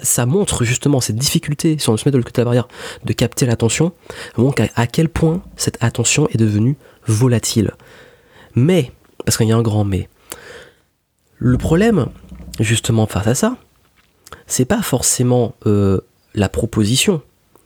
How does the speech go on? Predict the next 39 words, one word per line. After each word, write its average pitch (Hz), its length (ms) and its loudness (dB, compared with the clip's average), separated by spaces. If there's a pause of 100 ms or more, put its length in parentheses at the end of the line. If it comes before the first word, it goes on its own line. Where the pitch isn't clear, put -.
(240)
puisque 113 360 0
finalement, 113 520 0 (220)
on 98 60 -4
va - 40 -4
pas 101 140 -2
sur-, - 260 -6
pas 98 160 0
jouer 110 180 2
les 104 140 2
victimes, 135 540 0 (560)
on 98 140 0
aime 175 140 2
ça, 170 280 0
finalement. 107 380 -4
Si - 240 -2
on 98 100 0
y 113 100 2
va, 175 180 0
c'est - 260 -6
qu'on, 98 340 -2
finalement, 123 360 0
on, 117 120 0
ça - 340 -2
répond 113 360 0
à 110 40 2
un 104 60 2
besoin 113 440 2
profond. 151 540 0 (1000)
Le, - 160 -4
c'est, - 140 0
c'est - 100 -4
pour 113 100 2
ça 165 120 0
qu'il - 80 -2
y 117 40 2
a - 20 4
un 113 40 2
gros 110 200 2
mais. 143 260 2